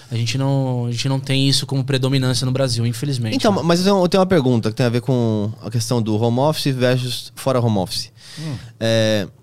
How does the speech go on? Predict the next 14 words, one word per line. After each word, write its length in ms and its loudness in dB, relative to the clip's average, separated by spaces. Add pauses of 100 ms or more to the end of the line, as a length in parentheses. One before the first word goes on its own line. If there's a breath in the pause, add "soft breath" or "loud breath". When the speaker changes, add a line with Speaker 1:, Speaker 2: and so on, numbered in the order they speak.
(140)
Speaker 2:
vocês 300 0
acham 320 0
que 420 0
existia 480 -2
algum 200 2
tipo 280 -2
de 140 0
bug 480 -2 (600 soft breath)
que 80 0
os 100 0
times 260 2
de 80 -2
T 160 0
I 340 2